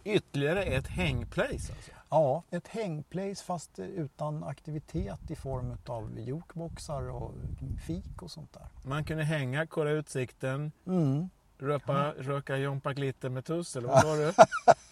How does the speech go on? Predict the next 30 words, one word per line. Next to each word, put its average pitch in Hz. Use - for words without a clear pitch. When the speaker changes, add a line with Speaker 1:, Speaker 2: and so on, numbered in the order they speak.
Speaker 2:
Ja, 135
Jompa 143
med 147
tuss. -
Ja, 131
det, 135
det 131
gjorde 165
man 147
nog 127
också 131
faktiskt. -
Speaker 1:
Det 104
hände 123
Speaker 2:
Nu, 160
Speaker 1:
det. 175
Speaker 2:
nu 202
vet 196
jag 131
att 123
det 147
där 147
tornet, 143
det 143
är 170
nätat 180
nu 113
med 139
Gunnebo 120
stängsel. 160